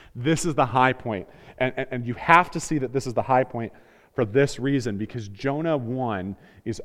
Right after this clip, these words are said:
all about how God leads us and the way that we run away from it and how the way that we kind of come back to our senses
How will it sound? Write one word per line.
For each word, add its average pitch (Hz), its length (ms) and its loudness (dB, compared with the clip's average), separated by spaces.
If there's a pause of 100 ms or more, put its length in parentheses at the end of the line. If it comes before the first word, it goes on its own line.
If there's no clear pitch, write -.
all 143 260 6
about 127 360 2
how 104 380 -2
God 120 500 4
leads 127 500 -2
us 151 380 2
and 113 120 -8
the 101 60 -8
way 123 160 0
that 117 120 -4
we 104 100 -6
run 95 180 -6
away 98 420 0
from 147 240 -4
it 139 240 2 (280)
and 123 140 -4
how 123 200 0
the 120 100 -4
way 127 320 0
that 127 160 -4
we 117 140 -6
kind 127 300 -6
of 104 100 -6
come 117 200 -8
back 127 360 2
to - 200 -10
our 117 160 -2
senses 120 720 -2